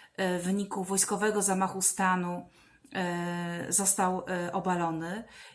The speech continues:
i wtedy rozpoczęła się dyktatura, e, wojskowa Pinocheta. E, ten obszerny fragment, e, portretujący właśnie dyktaturę, e, jest w tej s-, książce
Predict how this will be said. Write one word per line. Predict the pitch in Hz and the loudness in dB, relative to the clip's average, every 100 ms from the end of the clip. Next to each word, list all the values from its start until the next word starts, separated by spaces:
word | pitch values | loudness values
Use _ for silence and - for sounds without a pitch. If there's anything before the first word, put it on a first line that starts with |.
| - | -6
i | |
wtedy | - 240 208 208 | 0 4 4 4
rozpoczęła | 208 220 214 208 196 | 4 0 0 2 2
się | 190 - 190 190 - | 2 0 0 -2 -2
dyktatura, | 185 208 208 190 185 180 170 170 - | -2 2 0 0 0 2 4 2 -2
e, | - 175 170 | -4 -2 -2
wojskowa | 170 170 - - 175 175 170 | -2 0 0 0 -2 2 2
Pinocheta. | 170 175 175 170 165 - - - _ _ _ - - - - - | 0 -4 -6 -4 -8 -10 -12 -14 _ _ _ -16 -14 -14 -4 4
E, | 208 208 208 208 - _ _ - | 6 6 4 0 -6 _ _ 2
ten | 262 254 240 233 | 6 10 8 6
obszerny | 226 - - 269 240 233 | 2 4 6 8 8 4
fragment, | - 220 - 180 160 151 - - - - - - _ | 4 4 4 2 -4 -6 -8 -12 -16 -16 -20 -20 _
e, | 185 180 180 | -2 2 2
portretujący | 175 220 214 214 - 202 202 226 226 - 185 175 175 | 0 -2 -2 -2 -2 2 6 6 6 4 4 -4 -2
właśnie | 185 185 - 185 175 175 - | -2 0 -2 -2 -4 -6 -8
dyktaturę, | 170 208 - 185 - 185 160 127 123 - - - - - | -2 0 2 0 -2 -6 -6 -6 -10 -16 -20 -20 -18 -6
e, | 196 190 | 0 2
jest | 208 233 - | 6 6 6
w | |
tej | 220 | 4
s-, | 214 - | 6 4
książce | - - 220 214 - 208 202 202 202 | 4 2 0 0 0 2 2 0 -4